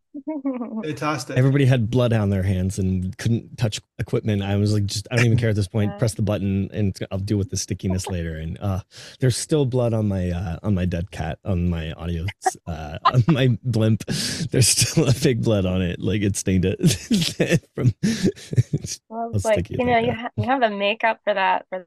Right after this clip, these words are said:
Speaker 1: that arrow wound, but really, like, when you watch it, like, James, like, your reaction to it and the way that you're handling that really sells the fact that it's in your leg.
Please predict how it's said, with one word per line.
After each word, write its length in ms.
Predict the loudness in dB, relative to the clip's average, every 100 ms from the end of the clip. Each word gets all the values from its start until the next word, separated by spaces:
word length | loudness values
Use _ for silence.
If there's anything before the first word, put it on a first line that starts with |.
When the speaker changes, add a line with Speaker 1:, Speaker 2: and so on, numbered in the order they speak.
| -8
Speaker 1:
that 200 | -8 -4
arrow 320 | 0 2 2
wound, 320 | 0 -6 -8 -6
but 180 | -6 -2
really, 360 | 0 2 2
like, 280 | 2 0 -2
when 160 | -6 -6
you 140 | -4
watch 360 | 0 0 0 -2
it, 220 | 0 0 0
like, 360 | -2 -2 -2 -12 _ _ _ _
James, 420 | -8 -6 -6 -4 -2
like, 180 | -2 0
your 140 | 0
reaction 760 | 2 2 2 2 -2 -6 -6
to 120 | -2 2 4
it 160 | 4 2
and 180 | -2 -2
the 60 |
way 180 | -4 -2
that 220 | 2 0 0
you're 160 | -2
handling 480 | -4 -4 -4 -6 -2
that 260 | 0 0 -4 _ _
really 440 | -10 -6 -4 -4
sells 400 | -4 -2 -2 -2
the 80 | -6 -6
fact 260 | -4 -4 -6
that 120 | -10
it's 180 | -10 -12
in 120 | -14 -12
your 140 | -12
leg. 320 | -10 -10 -10